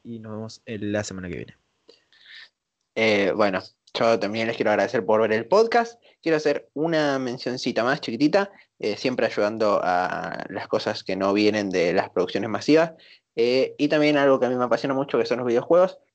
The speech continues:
Speaker 2: Un juego de loops, si alguien tiene la oportunidad de jugarlo,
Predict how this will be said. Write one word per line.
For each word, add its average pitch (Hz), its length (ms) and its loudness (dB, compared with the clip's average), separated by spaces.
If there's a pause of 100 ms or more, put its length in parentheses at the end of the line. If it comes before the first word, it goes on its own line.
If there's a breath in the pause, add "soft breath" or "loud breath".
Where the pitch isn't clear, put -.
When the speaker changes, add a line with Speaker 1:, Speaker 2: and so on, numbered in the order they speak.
Speaker 2:
Un 214 240 0
juego 165 420 6
de 123 140 4
loops, 214 380 2
si - 140 -4
alguien 117 160 -2
tiene 107 180 -4
la 104 80 0
oportunidad 101 420 -4
de 98 60 -10
jugarlo, 147 500 4